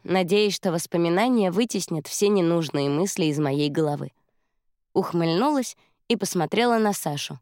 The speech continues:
повернув голову. Он тоже смотрел прямо на меня, и на его губах играла светлая улыбка. «Не слышал о М М С», признался он,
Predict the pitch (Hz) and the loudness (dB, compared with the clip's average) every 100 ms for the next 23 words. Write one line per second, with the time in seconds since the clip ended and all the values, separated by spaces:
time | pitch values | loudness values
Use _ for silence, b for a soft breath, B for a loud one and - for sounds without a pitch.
0 | _ 170 165 160 160 143 165 143 139 143 | _ -2 0 0 0 0 0 0 -2 -8
1 | _ _ _ _ _ _ _ - 170 170 | _ _ _ _ _ _ _ -4 -2 0
2 | 233 220 185 175 165 - 175 - 170 165 | 0 0 -2 -4 -4 0 -2 2 2 2
3 | 156 151 151 147 143 - _ _ _ - | 2 0 0 0 -4 -10 _ _ _ 0
4 | 170 160 156 151 156 147 185 - 170 156 | 2 2 0 0 0 2 0 0 -2 2
5 | 170 190 170 156 143 - 143 147 147 139 | 2 2 -2 -2 -2 0 0 2 0 -2
6 | - - - _ _ _ _ _ _ _ | -6 -16 -18 _ _ _ _ _ _ _
7 | _ _ _ _ 170 170 160 - 156 - | _ _ _ _ 0 2 0 -2 -2 -2
8 | 156 135 - 143 143 143 135 - - _ | -4 -4 -2 0 0 0 -2 -6 -14 _
9 | _ _ - 170 156 160 147 - 156 180 | _ _ -4 -2 0 0 0 0 0 2
10 | 214 | 0